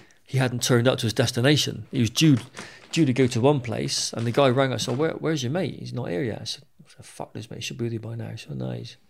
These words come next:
he's not around." I said, "Well, any, any ideas? Can you, you know,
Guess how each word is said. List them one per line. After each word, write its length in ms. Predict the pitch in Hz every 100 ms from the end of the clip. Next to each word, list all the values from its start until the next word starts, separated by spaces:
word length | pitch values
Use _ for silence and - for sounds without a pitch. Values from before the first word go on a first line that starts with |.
| _ _ - _ _
he's 100 | 110
not 160 | 123 110
around." 380 | 135 147 98 - _ - - - _ _ _ _
I 20 | -
said, 140 | 131
"Well, 120 | 123
any, 160 | 127 131
any 300 | - 127 131
ideas? 400 | 123 147 143 104
Can 160 | 120
you, 160 | 120 113 -
you 120 | 107
know, 120 | 113